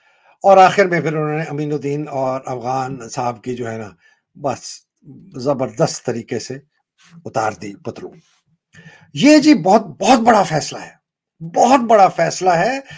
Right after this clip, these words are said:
آ، اتنے بڑے بنیادی قانونی اور آئینی انہوں نے نکات اٹھائے اور اس کے اوپر ایڈجوڈیکیٹ کیا اور، آ، مطلب، آ، گیلے تھپڑ بھی مارے فائز عیسیٰ کو اور باقی، باقیوں کو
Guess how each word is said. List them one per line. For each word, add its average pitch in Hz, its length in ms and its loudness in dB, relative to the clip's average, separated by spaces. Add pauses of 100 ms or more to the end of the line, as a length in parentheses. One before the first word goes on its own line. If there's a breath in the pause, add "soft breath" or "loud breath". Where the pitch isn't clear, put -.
(360 loud breath)
آ، 185 100 0
اتنے 240 600 -2
بڑے 214 520 2 (140)
بنیادی 185 680 -2
قانونی 160 560 -4
اور 175 120 -2 (100)
آئینی 160 560 -6
انہوں 156 180 -6
نے 147 140 -6
نکات 151 460 -2
اٹھائے 151 340 -2
اور 214 120 0
اس - 160 -10
کے 160 100 -10
اوپر 147 340 -6
ایڈجوڈیکیٹ 135 720 -10
کیا 147 220 -6 (760 loud breath)
اور، 180 540 4
آ، 160 480 2 (460)
مطلب، 226 680 -2
آ، 180 240 2 (420)
گیلے 262 380 0
تھپڑ - 480 -2
بھی 240 180 0
مارے 160 380 0 (160)
فائز 160 380 -6
عیسیٰ 160 340 -2
کو 147 360 -4
اور 135 80 -4
باقی، 147 580 -6
باقیوں 135 540 -8
کو 214 320 -6